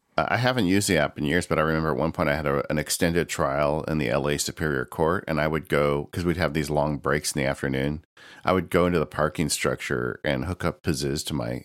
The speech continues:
to my earphones and just take a nap in my car with it. It was great for that. And it drops you in and it pulls you out, and then I'd be refreshed and ready to go make objections.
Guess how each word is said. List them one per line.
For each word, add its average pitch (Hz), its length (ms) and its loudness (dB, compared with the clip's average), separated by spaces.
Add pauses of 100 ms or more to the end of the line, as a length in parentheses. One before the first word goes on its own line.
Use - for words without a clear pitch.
(140)
to - 100 -6
my 62 220 -2
earphones 92 720 0 (640)
and 90 120 4
just 85 140 2
take 92 160 2
a 85 60 4
nap 71 240 2
in 69 80 -2
my 62 140 -2
car 67 300 -2
with - 160 -6
it. - 200 -4
It 90 80 2
was 82 200 2
great 67 300 0
for - 140 -8
that. - 260 -4 (720)
And 95 100 4
it 85 80 2
drops 92 400 2
you 90 160 6
in 80 240 4
and 73 100 0
it 69 140 -2
pulls 76 320 2
you 71 100 0
out, 62 360 -2
and 65 160 -2
then 69 240 -2 (160)
I'd 76 160 0
be 87 100 4
refreshed 92 500 2
and 85 120 0
ready 76 220 2
to 69 80 0
go 67 140 0
make 65 220 -2
objections. - 720 0